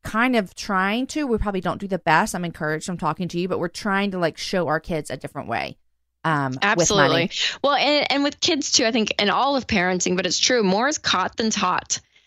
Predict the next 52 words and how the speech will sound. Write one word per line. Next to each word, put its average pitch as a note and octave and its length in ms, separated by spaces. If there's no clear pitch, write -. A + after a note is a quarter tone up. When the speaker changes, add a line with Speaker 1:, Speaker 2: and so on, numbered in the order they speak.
Speaker 2:
And A#3 80
so A3+ 100
they're C4 160
watching A#3+ 560
you. D#3+ 220
And, F#3 160
you G#3 60
know, G#3 100
if, G3+ 140
if G#3 200
you're, A#3 300
if G#3 140
you're C4 160
trying A3+ 360
and G#3 80
if F#3 120
you're A3+ 160
saying A3+ 260
no G3+ 160
to G3+ 160
yourself, F#3 800
I - 40
think B3+ 100
that C4 60
was A#3+ 100
one A3+ 80
of G#3 60
the G3 60
biggest G#3+ 260
lessons F#3+ 300
I F#3 100
watched F#3+ 240
my - 100
parents F#3 360
do. - 100
I'm E3+ 60
like, F3+ 180
I E3 80
remember A#3 320
being F3+ 220
at F3+ 80
the E3+ 60
grocery F3 260
store F3+ 260
and E3+ 180
wanting F3 260
a F3+ 40
certain E3+ 280
kind F#3 140
of E3+ 60
cereal. F#3+ 560
And, F3 260